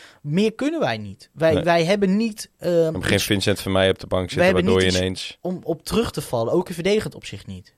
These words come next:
Speaker 2: Nee.
Speaker 1: Ehm, en ik denk dat het is. Kijk, Wormoed die, die samen met de terugbraak, hij ze-, hij zegt, er zijn drie dingen. Ehm, en <laughs> de, gek genoeg, dat is het pijnlijk, is de basis van voetbal. Kansen creëren en afmaken.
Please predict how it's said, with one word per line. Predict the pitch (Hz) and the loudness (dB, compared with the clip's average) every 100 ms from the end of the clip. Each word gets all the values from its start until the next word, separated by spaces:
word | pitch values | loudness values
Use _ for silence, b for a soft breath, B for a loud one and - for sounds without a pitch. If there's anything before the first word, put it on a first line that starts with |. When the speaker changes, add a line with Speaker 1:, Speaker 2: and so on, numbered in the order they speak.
| - | -8
Speaker 2:
Nee. | 92 - _ _ _ _ _ _ | -8 -8 _ _ _ _ _ _
Speaker 1:
Ehm, | 131 120 113 113 127 _ _ _ _ _ _ _ _ _ _ | -4 -4 -4 -10 -14 _ _ _ _ _ _ _ _ _ _
en | - 170 | -4 -2
ik | 147 | 2
denk | 147 | 2
dat | 139 156 | 2 0
het | 175 | -2
is. | 156 | -4
Kijk, | - 143 | -2 0
Wormoed | 139 165 147 | 2 0 -2
die, | 143 135 | -8 -10
die | 139 127 | -12 -10
samen | 117 156 | 0 2
met | 147 | 2
de | 131 | -4
terugbraak, | 160 160 139 | -10 -6 -6
hij | 123 | -4
ze-, | 123 | -4
hij | 135 | -4
zegt, | 156 - | -4 -6
er | b b b b | b b b b
zijn | - 185 | -2 0
drie | 165 240 | 2 2
dingen. | 170 120 104 - _ _ _ | 0 -2 -6 -12 _ _ _
Ehm, | 131 135 127 123 _ | -2 0 0 -6 _
en | 156 170 165 151 | 2 2 2 -2
<laughs> | 127 - | -2 -2
de, | 127 | -6
gek | - 156 | -4 -4
genoeg, | 147 123 - | -4 -6 -6
dat | 135 | -8
is | |
het | - | -4
pijnlijk, | - 135 120 - | -2 -2 -4 -10
is | - | -14
de | 107 | -2
basis | 117 127 117 - | 0 0 -4 -10
van | 107 | -10
voetbal. | 143 127 165 - _ _ _ _ _ _ _ _ _ | -8 -8 -10 -12 _ _ _ _ _ _ _ _ _
Kansen | 196 233 - | 2 4 0
creëren | - 160 151 147 143 131 139 _ _ _ _ _ _ _ _ _ _ | -4 -2 0 0 0 -2 -8 _ _ _ _ _ _ _ _ _ _
en | 139 147 - | -2 -2 0
afmaken. | 139 139 131 120 113 - | -2 0 0 -2 -2 -10